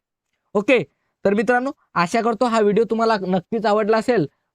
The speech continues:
म्हणून तुम्हाला काय करायचं आहे, आपल्या चॅनलला सबस्क्राईब करायचं आहे. सबस्क्राईब अशासाठी करा कारण की फ्रीमध्ये हे सर्वच्या सर्व नोट्स मी तुमच्यासाठी व्हिडिओ स्वरूपात घेऊन येईल. ओके, फ्रीमध्ये. आणि मित्रांनो, व्हिडिओ स्वरूपामध्ये पण.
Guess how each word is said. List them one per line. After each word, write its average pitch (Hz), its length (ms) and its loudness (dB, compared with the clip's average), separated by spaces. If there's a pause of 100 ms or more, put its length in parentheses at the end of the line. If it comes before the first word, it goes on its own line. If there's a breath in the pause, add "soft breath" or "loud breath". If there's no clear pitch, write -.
(120)
म्हणून 214 340 0
तुम्हाला 226 260 2
काय 214 180 0
करायचं 220 260 0
आहे, 233 40 2
आपल्या 214 260 -2
चॅनलला 208 380 2
सबस्क्राईब 202 500 -2
करायचं 220 300 0
आहे. 160 120 0 (600)
सबस्क्राईब 254 360 0
अशासाठी 262 420 0
करा 233 220 0
कारण 233 280 -2
की 233 80 2
फ्रीमध्ये 254 520 0
हे 220 180 -2
सर्वच्या 220 420 -2
सर्व 220 300 -2
नोट्स 226 300 0
मी 226 120 -4
तुमच्यासाठी 220 500 -2
व्हिडिओ 208 300 2
स्वरूपात 208 340 0
घेऊन 185 280 -2
येईल. 156 140 0 (480)
ओके, 220 280 0 (160)
फ्रीमध्ये. 233 440 0 (1200)
आणि 214 160 0
मित्रांनो, 233 340 -2
व्हिडिओ 202 280 2
स्वरूपामध्ये 226 540 0
पण. 139 180 -2